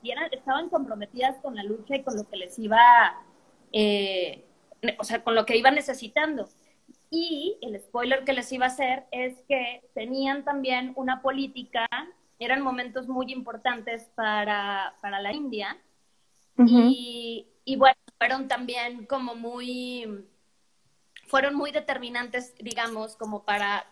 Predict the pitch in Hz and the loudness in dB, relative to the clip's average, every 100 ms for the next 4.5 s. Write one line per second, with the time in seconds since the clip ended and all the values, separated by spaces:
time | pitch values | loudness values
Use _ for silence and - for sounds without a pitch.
0 | _ 233 208 226 226 226 - 220 208 208 | _ -6 -4 2 2 0 -8 -8 -8 -10
1 | 214 208 - 196 190 185 202 175 196 392 | -6 -6 -6 -12 -12 -14 -14 -12 -8 -8
2 | 285 180 180 170 180 _ _ _ 196 202 | -4 -6 -4 -6 -6 _ _ _ -10 -6
3 | 226 226 220 _ _ _ _ _ _ 208 | 0 0 -2 _ _ _ _ _ _ -8
4 | 190 156 - 294 | -8 -2 2 2